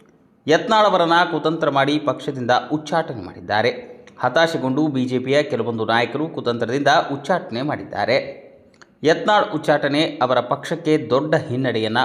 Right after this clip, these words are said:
ಉಂಟು ಮಾಡಲಿದೆ. ಬಿ ಜೆ ಪಿಗೆ ದೊಡ್ಡ ವೋಟ್ ಬ್ಯಾಂಕ್ ಲಿಂಗಾಯತರು, ಲಿಂಗಾಯತರಲ್ಲಿ ಅತಿ ದೊಡ್ಡ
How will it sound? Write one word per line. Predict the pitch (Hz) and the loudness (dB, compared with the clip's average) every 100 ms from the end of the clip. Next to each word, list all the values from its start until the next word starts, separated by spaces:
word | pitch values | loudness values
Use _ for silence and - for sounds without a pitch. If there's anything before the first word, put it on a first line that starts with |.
| - | 0
ಉಂಟು | 160 156 120 | -4 -4 -6
ಮಾಡಲಿದೆ. | 90 92 101 123 - - - - - - - | -8 -10 0 0 0 -4 -18 -20 -20 -20 -2
ಬಿ | 127 151 | 2 4
ಜೆ | 190 | 4
ಪಿಗೆ | 185 175 135 | 4 2 4
ದೊಡ್ಡ | 160 165 175 139 | 4 4 2 4
ವೋಟ್ | 143 | 0
ಬ್ಯಾಂಕ್ | 135 143 160 165 - | 2 2 2 -4 -2
ಲಿಂಗಾಯತರು, | 147 156 110 95 90 95 - - | 2 4 2 0 -6 -8 -8 -8
ಲಿಂಗಾಯತರಲ್ಲಿ | 104 110 120 120 131 143 160 - | -4 0 2 2 0 0 -2 0
ಅತಿ | 131 165 | -2 0
ದೊಡ್ಡ | 165 165 | 0 2